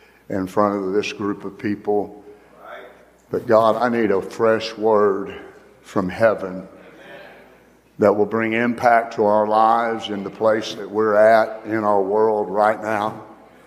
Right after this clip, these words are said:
God, something that when we leave here, we leave here different than what we came, not because of a preacher, but because of the Holy Ghost power of God." And so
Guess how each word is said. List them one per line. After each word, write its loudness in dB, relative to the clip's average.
God, 4
something 0
that 4
when -2
we -2
leave 0
here, -4
we -2
leave 0
here -4
different -4
than -4
what 4
we -6
came, 0
not 4
because 0
of -10
a -6
preacher, -4
but -2
because 2
of -12
the -2
Holy 2
Ghost 0
power 4
of -10
God." 0
And -4
so 6